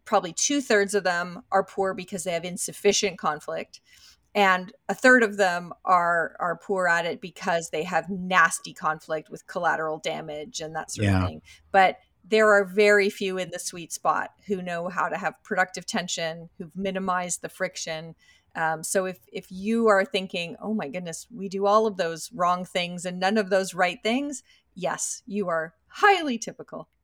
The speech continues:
Speaker 1: <laughs>
Speaker 2: Right. <laughs> That's kinda what I'm looking for. I, I think
Speaker 1: Highly
Speaker 2: many of us,
Speaker 1: typical.
Speaker 2: I think as entrepreneurs, we're very hard on ourselves in
Speaker 1: Yes.
Speaker 2: terms of our team, especially culture has become so important. And it's just like, sometimes it can be this big shadow, this big burden that we carry all the time.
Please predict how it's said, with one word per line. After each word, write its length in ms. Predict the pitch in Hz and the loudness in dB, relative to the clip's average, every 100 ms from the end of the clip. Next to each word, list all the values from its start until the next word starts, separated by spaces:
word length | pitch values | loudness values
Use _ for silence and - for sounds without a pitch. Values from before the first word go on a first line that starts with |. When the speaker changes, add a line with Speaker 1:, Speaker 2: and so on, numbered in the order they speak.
| - | 0
Speaker 1:
<laughs> 240 | - - | 0 4
Speaker 2:
Right. 340 | 127 127 127 - - | 4 6 2 0 2
<laughs> 160 | 139 | 4
That's 240 | 196 175 - | 6 6 4
kinda 260 | 214 214 | 2 6
what 120 | 170 143 | 8 8
I'm 120 | 127 | 6
looking 220 | 120 104 | 2 0
for. 100 | 101 | 4
I, 40 | 110 | 6
I 20 | |
think 200 | 143 185 | 6 8
Speaker 1:
Highly 360 | - - 147 143 | 8 10 10 8
Speaker 2:
many 100 | 139 | 6
of 80 | |
us, 120 | 135 - | 4 2
Speaker 1:
typical. 260 | - - - - | -4 -6 -6 0
Speaker 2:
I 60 | |
think 160 | 175 208 | 6 8
as 100 | 147 | 8
entrepreneurs, 500 | 139 - 127 120 107 | 6 4 6 6 6
we're 160 | 131 143 | 6 6
very 280 | 131 120 104 | 6 6 6
hard 220 | 104 101 | 6 6
on 80 | 98 | 6
ourselves 580 | 101 - 104 104 101 | 4 4 6 6 4
in 80 | 107 | 2
Speaker 1:
Yes. 80 | 101 | 2
Speaker 2:
terms 200 | 110 104 | 0 -2
of 60 | 98 | -2
our 120 | 95 | -2
team, 400 | - 113 104 101 | -2 -2 0 0
especially 400 | 98 - - 135 | -2 -2 2 2
culture 360 | - 127 131 131 | 4 2 4 4
has 100 | 120 | 2
become 280 | 131 - 120 | -2 -4 0
so 320 | - 147 147 | 2 4 4
important. 520 | 147 - 131 131 127 | 4 4 2 4 2
And 160 | 123 123 | 2 0
it's 140 | 120 | -2
just 160 | 156 - | -4 -2
like, 180 | 170 - | -4 -2
sometimes 420 | 165 170 170 156 | -2 0 -2 -2
it 60 | |
can 140 | - 147 | 0 2
be 100 | 135 | 4
this 160 | 135 - | 2 -2
big 180 | 123 | -2
shadow, 440 | - 127 135 180 113 | 0 2 2 2 0
this 180 | 110 - | -4 -6
big 200 | 113 - | -6 2
burden 320 | 104 143 135 | 2 2 0
that 100 | - | -4
we 100 | 101 | -10
carry 320 | - 123 139 | 2 4 6
all 160 | 73 113 | 2 0
the 80 | 113 | 0
time. 380 | - 107 73 | 0 0 0